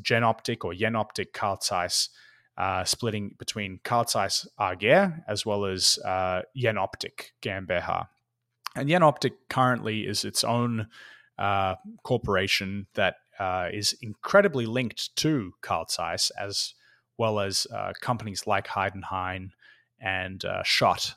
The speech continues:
that are all sort of synonymous with high, high-level technology in Germany. That almost brings us to present-day Zeiss.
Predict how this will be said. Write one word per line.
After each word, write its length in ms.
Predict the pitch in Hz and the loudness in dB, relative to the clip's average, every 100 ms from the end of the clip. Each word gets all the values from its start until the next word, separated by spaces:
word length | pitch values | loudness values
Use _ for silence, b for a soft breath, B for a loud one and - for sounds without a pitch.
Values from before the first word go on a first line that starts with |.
| - | -6
that 160 | 90 - _ _ - | -6 -6 _ _ -8
are 160 | 104 | 0
all 200 | 117 117 | 2 2
sort 240 | 113 113 101 | 2 -2 -2
of 100 | 95 | -2
synonymous 640 | - 101 101 98 92 - | -2 -2 -4 -4 -4 -4
with 160 | 90 - | -6 -2
high, 340 | 110 104 107 - B B B | 2 2 0 -4 B B B
high-level 500 | - 110 110 104 95 | 2 2 2 -2 -4
technology 640 | - 95 95 92 92 90 | -6 -6 -6 -6 -4 -6
in 120 | 85 | -6
Germany. 460 | 87 87 87 87 - _ _ _ _ _ _ - | -4 -4 -4 -8 -14 _ _ _ _ _ _ 8
That 260 | 165 - - - | 8 8 -6 0
almost 440 | 147 151 139 131 - | 4 6 6 4 2
brings 260 | 123 113 | 0 2
us 160 | 113 110 | 0 -2
to 100 | - | -6
present-day 640 | - 110 110 104 104 95 90 | -2 0 -2 -4 0 0 0
Zeiss. 440 | - 80 - - | -4 -4 -4 -8